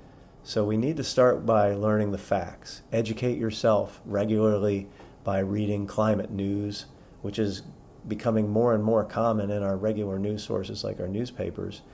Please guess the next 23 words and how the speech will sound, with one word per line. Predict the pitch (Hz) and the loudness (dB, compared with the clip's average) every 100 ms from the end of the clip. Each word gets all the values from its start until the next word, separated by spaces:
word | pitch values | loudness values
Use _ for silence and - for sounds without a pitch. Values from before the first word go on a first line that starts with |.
| - - - | -20 -16 -10
like | 92 | -6
the | - | -4
New | 101 | -2
York | 104 104 101 | 0 -2 -4
Times, | - 107 107 101 | -2 0 0 -2
for | - 92 | -6 -6
example. | 95 95 92 107 - - - - - - | -2 -4 -4 -10 -14 -20 -20 -20 -20 -12
Um, | - 101 98 98 98 - - 139 | -6 -2 -2 -4 -8 -16 -18 0
but, | 110 104 - | 2 4 0
uh, | 113 104 101 101 | -4 -2 -2 -2
there's | 110 104 | -2 0
also, | 117 113 113 113 107 104 104 101 - | 2 2 2 4 4 4 0 -6 -8
uh, | 101 | -6
documentaries | 92 101 98 104 101 104 104 104 | -2 -2 -2 -2 0 2 0 0
like | 95 92 90 - | -2 -2 -4 -6
An | 101 | -6
Inconvenient | 107 101 - 101 101 101 98 95 | -6 -6 -6 -4 -2 -2 -4 -6
Truth | - 104 107 107 - - - - - | -6 -4 -2 -4 -14 -20 -20 -20 -10
or | 107 98 | -6 -4
the | 98 - | -4 -2
Our | 101 104 | 2 2
Planet | 95 - 101 101 104 - | 0 -2 -2 0 -2 -6
series | - 107 101 101 104 - | -6 -2 0 -2 -4 -8